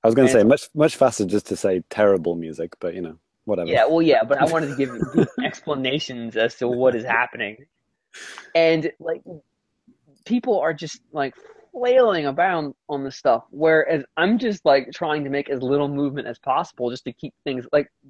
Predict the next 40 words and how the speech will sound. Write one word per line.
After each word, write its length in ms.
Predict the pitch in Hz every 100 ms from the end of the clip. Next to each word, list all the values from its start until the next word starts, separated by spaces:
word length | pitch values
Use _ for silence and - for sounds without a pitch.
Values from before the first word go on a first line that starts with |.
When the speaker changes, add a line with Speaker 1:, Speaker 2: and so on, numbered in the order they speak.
| 202
Speaker 2:
it, 100 | 220
it's 240 | 185 277 254
very 300 | 202 262 226
deliberate 560 | 165 143 185 190 143
action 480 | 127 247 - 160 131
by 180 | 127 117
them 320 | 113 110 104 -
to 80 |
be 380 | 113 117 107 104 - _ _ _ _ _ _ _ - _ _
animated 580 | 139 135 117 104 98 92
and 100 | 90
stuff. 260 | - 85 -
But 140 | -
you're 100 | 151
right. 280 | 202 165 -
It, 140 | 131 -
there 160 | 147
is 120 | 165
a, 160 | 156 147 - _ _ _ _
people 300 | 220 233 262
won't 220 | 208 170
even 340 | 175 156 151 -
acknowledge 600 | 151 139 127 143 160 139
you 140 | 143 139
on 140 | 123
the 60 | 117
street 380 | - 131 135
when 200 | 131 117
you 100 | 101
pass 320 | 101 113 139 -
them. 280 | - 87 80 _ _ _ _ _
But 160 | 156 156
in 120 | 170
the 120 | 156
arcade, 500 | 147 135 156 190 151
man, 380 | 123 113 104 104 _ _ _ _ _ _ _ _
they're 100 | 156
gonna 80 | 160
get 160 | 127
down. 420 | 131 143 117 80